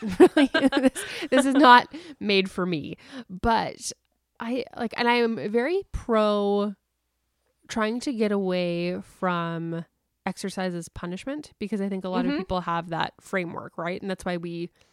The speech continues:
Speaker 1: seek to avoid unpleasant things, because we're human beings.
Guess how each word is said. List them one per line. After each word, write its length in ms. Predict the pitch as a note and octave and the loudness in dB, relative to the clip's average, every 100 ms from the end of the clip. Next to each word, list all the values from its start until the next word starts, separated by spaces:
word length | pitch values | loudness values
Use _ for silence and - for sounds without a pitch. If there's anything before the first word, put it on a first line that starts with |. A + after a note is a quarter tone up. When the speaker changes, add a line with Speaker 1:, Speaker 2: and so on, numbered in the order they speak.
| _ _ - | _ _ -16
Speaker 1:
seek 280 | - A3+ - | -8 -8 -2
to 140 | G#3+ | 0
avoid 600 | F#3+ F3+ F3 E3 E3 F3 _ _ - | 0 0 0 0 -4 -6 _ _ -6
unpleasant 540 | G3 F3+ F#3 E3+ - | -6 -4 -4 -4 -6
things, 320 | E3+ D#3 E3+ | -8 -8 -10
because 200 | F3 F3 | -10 -12
we're 100 | E3 | -10
human 260 | E3+ F3 E3 | -8 -8 -8
beings. 400 | D3+ G2 - | -10 -12 -16